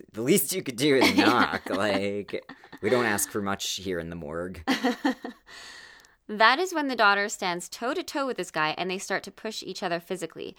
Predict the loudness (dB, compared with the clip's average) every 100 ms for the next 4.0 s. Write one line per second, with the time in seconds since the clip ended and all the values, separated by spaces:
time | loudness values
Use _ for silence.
0 | -10 -10 -8 -10 -4 0 2 2 0 -2
1 | -4 -6 -8 -4 -4 -4 -2 -4 -4 -4
2 | -4 -2 -2 -2 -2 -6 -4 -6 -4 -8
3 | -4 -4 -4 -6 -2 2 6 6 6 2